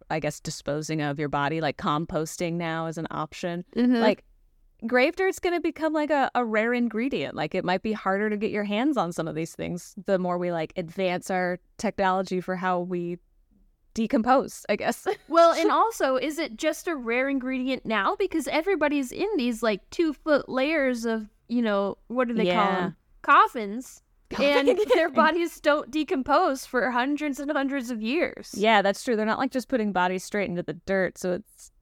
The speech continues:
Speaker 1: you know, I guess they're there. I guess if you believe that, like, the es-, I guess it depends on what you believe.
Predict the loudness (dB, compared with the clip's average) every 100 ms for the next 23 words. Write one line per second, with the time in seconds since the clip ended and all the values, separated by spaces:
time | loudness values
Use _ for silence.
0 | -4 0 2 2 -2 -2 -2 -2 -2 0
1 | 0 2 0 0 -2 -4 -4 -2 -2 0
2 | 0 0 -2 -4 -6 -6 -6 -6 -6 -10
3 | -12 -4 -2 -2 -4 -6 -8 -6 -4 -6
4 | -6 -10 -10 -10 -12